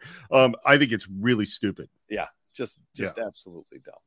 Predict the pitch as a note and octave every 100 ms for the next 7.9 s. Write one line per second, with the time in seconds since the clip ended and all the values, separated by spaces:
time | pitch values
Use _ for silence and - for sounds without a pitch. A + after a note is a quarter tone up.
0 | - A#2 A#2 A#2+ - B2 - A#2 A#2+ -
1 | - - - C#3+ C#3+ A2 A#2+ C3 A2 B2
2 | A#2+ C3 E3 D3 B2 A2 B2+ A2+ A2 G2+
3 | G2+ G#2 G2 - _ _ _ _ G2 G2
4 | F#2 G2+ G2+ G#2+ G2 G2+ - G2+ C3 F#3
5 | G3+ F3 B2+ - B2 E3 D#3 C#3+ B2+ A#2
6 | B2 A2 - G#2+ - - G2 G#2 G#2 -
7 | C3 C3 B2 A#2 F#2+ - G#2 F#2+